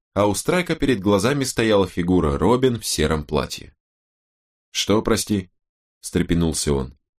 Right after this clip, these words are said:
Ему вдруг померещилось, что Лорелия с ним заговорила. "Я спросила, о чем задумался?"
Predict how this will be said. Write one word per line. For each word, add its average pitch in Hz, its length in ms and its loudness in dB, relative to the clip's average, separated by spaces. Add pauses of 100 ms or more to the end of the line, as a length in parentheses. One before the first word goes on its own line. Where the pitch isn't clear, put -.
(140)
Ему 98 260 2
вдруг 98 260 0
померещилось, 87 840 0 (220)
что 90 300 0
Лорелия 95 560 2
с - 140 -4
ним 117 180 2
заговорила. 110 680 0 (920)
"Я 82 280 -2
спросила, 117 800 -2 (280)
о - 120 -2
чем 139 300 2
задумался?" 82 760 0